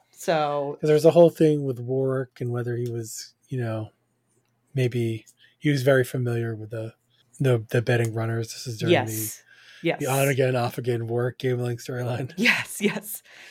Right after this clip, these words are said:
Speaker 1: Sometimes it's a big
Speaker 2: Mm.
Speaker 1: part of his storyline. Other times we just pretend it doesn't exist, you know?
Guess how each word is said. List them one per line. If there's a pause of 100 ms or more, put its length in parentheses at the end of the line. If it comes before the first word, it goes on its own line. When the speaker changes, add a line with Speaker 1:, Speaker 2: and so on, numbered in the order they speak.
(160)
Speaker 1:
Sometimes
it's
a
big
Speaker 2:
Mm.
Speaker 1:
part
of
his
storyline.
Other
times
we
just
pretend
it
doesn't
exist,
you
know?